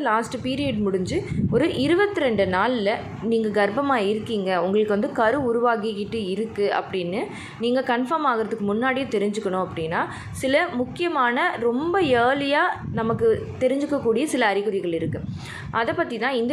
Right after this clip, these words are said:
வீடியோல நான் one by one-ஆ உங்ககிட்ட ஷேர் பண்ணிக்க போறேன். So நீங்களும் வந்து பிரெக்னன்சி ட்ரை பண்ணிட்டு இருக்கீங்க, இந்த மாதிரி விஷ்-, அறிகுறிகளை பத்தி தெரிஞ்சுக்கணும்னு நினைக்கிறீங்க அப்படின்னா, இந்த வீடியோவை ஸ்கிப் பண்ணாம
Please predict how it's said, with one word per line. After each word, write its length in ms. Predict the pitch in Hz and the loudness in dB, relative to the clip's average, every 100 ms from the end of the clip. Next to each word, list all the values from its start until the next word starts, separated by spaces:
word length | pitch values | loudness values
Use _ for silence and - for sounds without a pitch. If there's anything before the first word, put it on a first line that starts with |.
| 277 | 0
வீடியோல 280 | 247 247 240 | 0 2 2
நான் 120 | 226 190 | 0 0
one 100 | 196 | 2
by 80 | 226 208 | 2 2
one-ஆ 160 | 196 196 | 0 0
உங்ககிட்ட 280 | 175 185 208 208 | -2 -4 -2 0
ஷேர் 200 | 180 185 | 0 0
பண்ணிக்க 220 | 170 160 160 160 | -2 -2 0 2
போறேன். 220 | 214 480 - - - | 2 0 -2 -4 -4
So 60 | 277 254 | 0 2
நீங்களும் 340 | 330 370 370 311 | 2 4 4 2
வந்து 140 | 269 285 | 0 2
பிரெக்னன்சி 360 | 240 285 294 294 240 | 2 2 0 0 2
ட்ரை 140 | 233 247 | 2 2
பண்ணிட்டு 240 | 226 208 | 0 0
இருக்கீங்க, 260 | 202 208 220 226 | -2 0 2 2
இந்த 120 | 214 226 | 4 2
மாதிரி 200 | 226 247 | 2 0
விஷ்-, 140 | 214 - 202 | -2 0 0
அறிகுறிகளை 460 | 240 254 226 214 214 | 0 0 0 0 0
பத்தி 160 | 226 220 | 0 2
தெரிஞ்சுக்கணும்னு 500 | 208 226 226 226 208 | 2 0 0 0 0
நினைக்கிறீங்க 380 | 196 202 185 185 180 | -2 -2 0 0 -2
அப்படின்னா, 340 | 165 165 262 494 - - - 311 | -2 0 0 -2 -6 -10 -4 0
இந்த 100 | 523 294 | 2 2
வீடியோவை 300 | 277 285 262 | 2 2 0
ஸ்கிப் 240 | 269 220 262 | -2 -4 -2
பண்ணாம 340 | 240 214 | 0 2